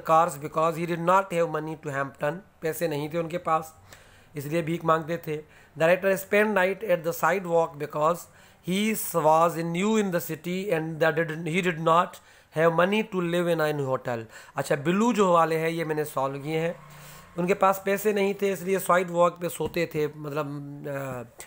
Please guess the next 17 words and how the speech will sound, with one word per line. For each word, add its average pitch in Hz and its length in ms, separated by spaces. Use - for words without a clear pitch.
फुटपाथ 160 420
पे 156 180
वगैरह 147 300
वगैरह, 143 200
होटल 151 300
के 147 100
करीब 139 260
जो 127 120
होते 123 220
हैं। 123 200
"The 160 100
captain 190 360
desired 185 320
for 180 220
working 175 500
continuously 180 580
because 156 400